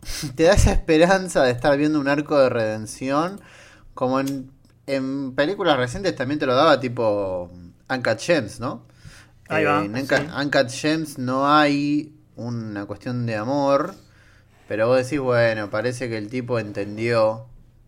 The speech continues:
Speaker 1: eh, lo, lo que está pasando, va a reflexionar sobre su vida", y termina yéndose más al barro. Eh, y es cierto lo que decís, es cierto lo que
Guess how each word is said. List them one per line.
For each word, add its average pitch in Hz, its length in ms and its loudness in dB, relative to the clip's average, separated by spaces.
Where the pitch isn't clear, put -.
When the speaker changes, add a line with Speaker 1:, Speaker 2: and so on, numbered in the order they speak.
Speaker 1:
eh, 95 480 -8
lo, 95 180 -8
lo 98 240 -8
que 95 60 -10
está 110 180 -4
pasando, 113 720 -6
va 117 120 2
a 123 40 2
reflexionar 117 840 -4
sobre 104 360 -8
su 107 140 -10
vida", 123 400 -2
y 120 100 -8
termina 170 380 0
yéndose 139 340 -4
más 135 220 -4
al 101 100 -4
barro. 101 480 2
Eh, 92 680 -12
y 143 120 0
es 180 160 4
cierto 165 300 4
lo 135 120 4
que 127 120 0
decís, 117 220 -8
es 175 100 -6
cierto 247 200 6
lo 202 100 4
que 165 60 4